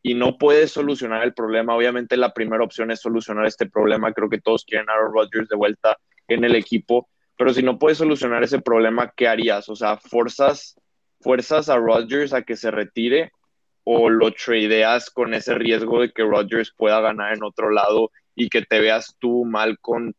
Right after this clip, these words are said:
como organización, mal con tu equipo, mal con tus fans? Eh, que Rodgers sí pudo ganar en otra organización porque le dieron lo que necesitaba, y tú que lo has tenido por más de dieciséis años,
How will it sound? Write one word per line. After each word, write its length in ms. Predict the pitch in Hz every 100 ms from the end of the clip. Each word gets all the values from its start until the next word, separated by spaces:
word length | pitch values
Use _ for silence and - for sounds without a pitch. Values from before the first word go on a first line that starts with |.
| _
como 380 | - 120 117 113
organización, 920 | 123 117 110 110 110 107 - 113 117 113
mal 220 | 110 110
con 220 | 120 113
tu 80 | 110
equipo, 540 | - - 104 - 113
mal 460 | 110 107 104 110 107 - _ _
con 220 | - 123
tus 260 | - 110 -
fans? 480 | 113 110 117 113 - _ _ - -
Eh, 220 | 110 -
que 100 | 117
Rodgers 460 | 113 113 107 123 120
sí 100 | 123
pudo 320 | - 123 123
ganar 320 | 120 113 113 117
en 120 | 117
otra 220 | 113 120
organización 560 | 123 120 113 107 110 110
porque 260 | 113 117
le 120 | 107
dieron 300 | 104 107 113
lo 120 | 117 113
que 100 | 113
necesitaba, 760 | 110 113 107 - 101 107 120 - _ _
y 140 | 113 -
tú 160 | 110
que 100 | -
lo 120 | 113
has 140 | 113 -
tenido 480 | 110 110 107 110 -
por 220 | 110 107
más 260 | 107 104
de 120 | 107 110
dieciséis 640 | 110 107 104 107 107 110
años, 460 | 104 107 110 -